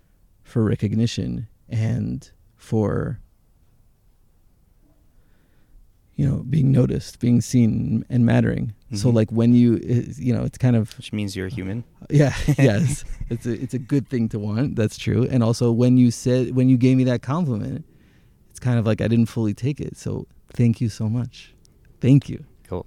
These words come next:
Speaker 1: And yes, I am a calm guy. And see, so that's, like, the oppor-, that's the growth.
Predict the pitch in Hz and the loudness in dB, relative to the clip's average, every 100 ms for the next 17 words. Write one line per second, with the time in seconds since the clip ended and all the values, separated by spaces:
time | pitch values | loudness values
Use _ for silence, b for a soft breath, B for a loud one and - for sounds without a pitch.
0 | - 120 110 120 139 - - - 117 110 | -10 -2 2 4 4 2 -8 -10 -6 -4
1 | 110 107 - - - - 110 110 107 120 | -4 -6 -10 -16 -14 -6 -2 -2 -2 -4
2 | 117 135 _ B B - 139 131 143 123 | -6 -12 _ B B -4 -2 0 2 2
3 | 131 - 135 120 117 - - 120 139 - | 2 2 0 0 -2 -2 -6 -2 -2 -2
4 | 120 117 143 - - | -6 0 0 -2 -8